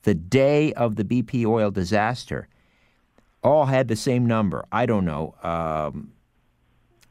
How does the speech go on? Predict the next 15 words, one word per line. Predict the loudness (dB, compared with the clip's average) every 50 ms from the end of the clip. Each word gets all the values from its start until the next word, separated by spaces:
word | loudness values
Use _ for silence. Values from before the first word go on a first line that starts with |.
| _ _ _ _ -20 -20 -20 _ _
four | -20 -20 -20 -8 0 2 4 4 4 4 2
two | 0 0 2 2 2 4
zero, | 2 2 2 4 4 2 2
which | 0 -2 -2 -2 -2
would | -2 -2
be | -2 -2 0
April | 0 0 0 0 -2 -4
twentieth, | -4 -4 -2 0 0 0 0 -2 -6 -6
or | -6 -4
something | -2 0 -2 -2 0 -2 0 0
like | 0 0 -2 -2
that. | -2 0 0 0 -2 -4
But | -6 -6 -2
I'm | -2 0 0 -2
s-, | -4 -6 -10